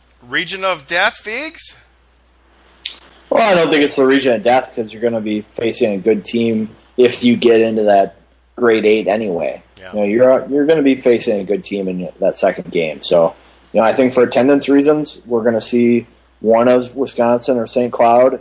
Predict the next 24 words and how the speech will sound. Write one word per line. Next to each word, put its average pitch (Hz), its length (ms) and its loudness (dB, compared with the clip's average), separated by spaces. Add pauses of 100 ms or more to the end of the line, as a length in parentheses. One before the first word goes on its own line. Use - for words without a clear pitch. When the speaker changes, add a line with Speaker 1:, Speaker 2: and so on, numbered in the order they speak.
Speaker 2:
and 101 80 -14
then 101 140 -6
I 104 80 -4
think 101 220 -10
we'll 104 100 -4
see 107 160 -4
North 101 240 -2
Dakota. 90 380 0
I 76 120 -4
think 90 240 -6
they're 90 120 2
gonna 98 240 2
do 110 220 4
it. 110 160 0 (400)
You 117 100 2
know, 107 60 4
they've 110 200 2
got 117 180 2
the 110 80 -8
sky-high 113 800 0
ticket - 240 -6
prices 117 500 0
for 107 280 -2
the 101 220 0